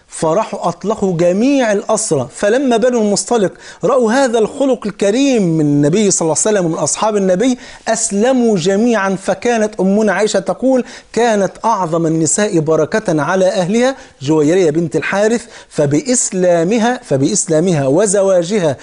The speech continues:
من النبي صلى الله عليه وسلم أسلمت قبيلتها كلها." ومن ضمن أيضًا المشاهد الجميلة من سبب التعدد من الناحية السياسية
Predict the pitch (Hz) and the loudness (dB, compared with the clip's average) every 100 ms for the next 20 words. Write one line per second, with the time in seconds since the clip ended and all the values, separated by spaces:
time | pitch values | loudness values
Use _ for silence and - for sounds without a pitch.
0 | - - 185 226 190 180 208 185 - 208 | -12 -4 0 0 2 0 0 -2 0 0
1 | 170 185 196 180 240 247 - - - 190 | 0 0 0 0 0 0 -2 -10 -6 -4
2 | - 220 202 180 - 165 156 170 185 170 | -2 0 0 -2 -4 0 2 0 0 -2
3 | 160 - 147 151 117 98 - - - _ | -4 -2 0 0 0 -4 -12 -20 -20 _
4 | - 139 151 139 190 147 180 170 147 143 | -4 0 2 2 2 2 2 0 2 0
5 | 135 127 185 151 139 131 139 190 170 131 | 0 0 -2 0 -2 0 0 2 2 0
6 | - - - 135 131 - 208 170 147 143 | -6 -14 -2 0 2 0 0 0 0 2
7 | 180 165 147 139 139 165 - 156 - 165 | 2 2 -2 0 2 2 0 -2 0 0
8 | 147 214 214 | 2 0 0